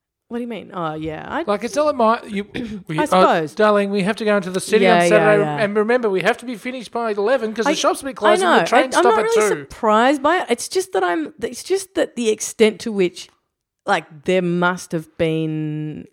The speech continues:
Speaker 2: Could I also suggest that, uh, people would just buy it online, much the same as you rang rather than have to go back into the store?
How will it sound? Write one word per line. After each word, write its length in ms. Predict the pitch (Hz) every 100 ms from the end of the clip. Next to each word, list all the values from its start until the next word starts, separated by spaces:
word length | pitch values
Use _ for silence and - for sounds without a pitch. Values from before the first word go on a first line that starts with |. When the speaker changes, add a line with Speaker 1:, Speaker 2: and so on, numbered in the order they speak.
| -
Speaker 2:
Could 120 | 175
I 100 | 160
also 440 | 170 180 - 156 139
suggest 520 | 147 127 135 139 -
that, 300 | 147 139 -
uh, 220 | 147 135
people 260 | 123 143 135
would 100 | 127
just 160 | 131 -
buy 180 | 135
it 40 | 131
online, 420 | 131 135 139 139
much 360 | 147 143 147 -
the 80 | 135
same 240 | 151 143
as 100 | 131
you 100 | 139
rang 580 | 127 151 160 156 165 185
rather 280 | 175 147 139
than 200 | 139 131
have 220 | - -
to 80 | 147
go 120 | 143
back 220 | 139 143
into 120 | 165 143
the 100 | 139
store? 400 | - 139 143